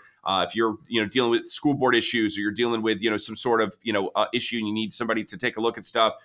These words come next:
uh, my team and I, we try to do as much help as we can for other people that are out there. Check out American Pastor Project and, uh, and absolutely pick up a copy of Woke Jesus.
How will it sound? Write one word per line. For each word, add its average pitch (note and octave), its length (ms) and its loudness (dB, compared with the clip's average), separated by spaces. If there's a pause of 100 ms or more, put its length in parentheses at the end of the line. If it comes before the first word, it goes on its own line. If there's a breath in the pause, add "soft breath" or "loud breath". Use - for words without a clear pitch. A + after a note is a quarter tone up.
(160 soft breath)
uh, G2+ 140 2
my G#2 160 2
team A#2 220 -2
and A2+ 80 2
I, G#2+ 80 4
we G#2+ 80 0
try A2+ 140 4
to G#2 80 -2
do G#2+ 120 -2
as G2+ 100 -4
much A2 240 0
help A2 240 2
as G2+ 120 -12
we G2+ 60 -14
can G#2+ 280 -2
for G#2+ 100 0
other G2+ 140 0
people G#2+ 240 -8
that G2 100 0
are G2+ 140 4
out A#2 160 2
there. A2 220 2 (240 soft breath)
Check - 260 2
out A2+ 100 4
American A2 340 0
Pastor A2 360 2
Project G#2+ 600 2
and, F2+ 120 -4
uh, E2+ 160 -2
and F#2 260 -2
absolutely G2+ 640 0
pick G2 200 -6
up - 80 -6
a - 40 -20
copy F#2+ 260 -2
of F2+ 80 -6
Woke F2+ 160 -6
Jesus. - 400 -14